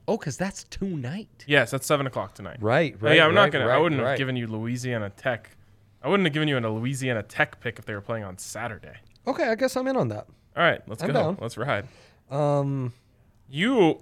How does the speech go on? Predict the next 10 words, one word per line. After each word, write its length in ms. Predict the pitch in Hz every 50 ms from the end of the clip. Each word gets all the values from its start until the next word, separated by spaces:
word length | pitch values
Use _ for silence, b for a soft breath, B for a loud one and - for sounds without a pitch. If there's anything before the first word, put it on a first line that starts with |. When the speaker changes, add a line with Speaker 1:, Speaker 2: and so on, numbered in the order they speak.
| _ _ -
Speaker 2:
really 260 | 127 147 180 185 170
like 160 | 135 117 110
the 80 | - 101
college 380 | - 107 95 90 - - -
slate. 240 | - 101 98 87 - - _ _ _ _ _ -
Speaker 1:
I 160 | 127 147 160
love 640 | 139 113 107 107 117 120 120 120 117 113 104 104 -
this 220 | 113 107 101 -
college 440 | - - 117 107 101 101 101 101 -
slate. 300 | - - 101 95 - -